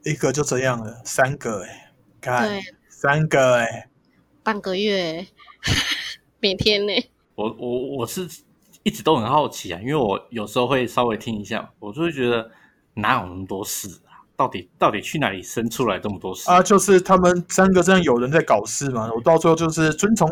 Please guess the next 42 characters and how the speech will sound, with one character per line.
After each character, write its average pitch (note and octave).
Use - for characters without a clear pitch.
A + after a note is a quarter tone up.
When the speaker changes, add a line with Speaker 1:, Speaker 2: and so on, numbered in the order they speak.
Speaker 1:
大 A3
老 D#3+
板 C3
的 A#2
那 D#3
个 B2
建 D3
议， D3
就 D3
是 C#3
说 C3+
我 D3
们 D3
解 -
决 -
不 A3+
了 C#3
问 E3+
题， A#2+
就 D#3
把 B2
解 A#2+
决， A#2+
把 B2+
制 G3
造 F#3
问 F3+
题 D#3
的 B2+
人 B2
给 C3+
解 A#2+
决 -
了。 E2
Speaker 2:
对， F#3
这 B3+
个 G#3+
真 G#3+
的 G3
很 E3
好 E3
用。 D3+